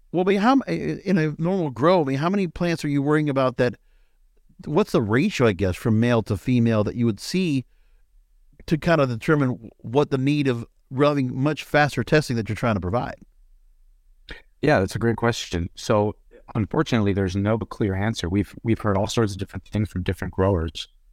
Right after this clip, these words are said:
Speaker 2: Um, but what we do know for sure is that just one single male plant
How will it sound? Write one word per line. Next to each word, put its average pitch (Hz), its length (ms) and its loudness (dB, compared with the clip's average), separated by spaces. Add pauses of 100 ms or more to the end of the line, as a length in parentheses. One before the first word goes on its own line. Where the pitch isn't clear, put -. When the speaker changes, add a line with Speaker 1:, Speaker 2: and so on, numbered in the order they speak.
(160)
Speaker 2:
Um, 87 300 0
but 104 120 -2
what 101 220 -2
we 104 100 0
do 120 220 2
know 117 180 2
for 92 240 -4
sure 98 420 0
is 87 200 -8
that 95 240 -4
just - 260 -4
one 107 220 0
single 104 300 0
male 92 180 0
plant 107 360 -2